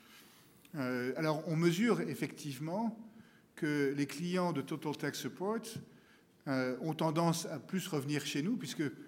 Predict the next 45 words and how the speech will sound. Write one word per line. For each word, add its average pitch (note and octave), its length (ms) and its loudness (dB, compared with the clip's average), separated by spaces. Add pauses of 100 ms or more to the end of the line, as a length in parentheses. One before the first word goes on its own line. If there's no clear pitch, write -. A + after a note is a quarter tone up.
(220)
comme F3 160 4
il F3+ 40 8
n'y F3 40 8
a - 20 6
pas G3 140 6
de E3 60 0
différence E3 340 0
de D3+ 80 -2
prix, B2+ 340 -4 (460)
qu'on D3 140 -2
a D3+ 60 6
du D3 120 0
conseil C#3 720 0
et C3+ 60 -4
qu'ensuite C#3 280 -4
je B2+ 60 -6
vais C3+ 60 0
m'occuper C#3 400 -2
de A#2+ 80 -8
vous, G#3 260 -4 (400)
il - 40 -20
faudrait B2+ 180 -8
quand A#2 100 -8
même D3+ 120 -2
être C#3+ 160 -4
un B2+ 60 -4
peu C3 120 -4
ballot C3+ 420 2 (560)
pour B2 180 -6
aller C#3 200 2
ailleurs, C#3+ 400 4
en F#2+ 80 -10
fait, - 300 -14
hein. D3+ 240 -6
Donc B2+ 160 -8
c'est C3 80 -8
un B2 40 -6
peu D#3 140 -2
ce - 80 -2
que C#3+ 80 2
dit B2+ 160 -2
Jeff B2 200 -2
Bezos B2+ 340 0
avec A#2 200 -6
Prime. G3 360 2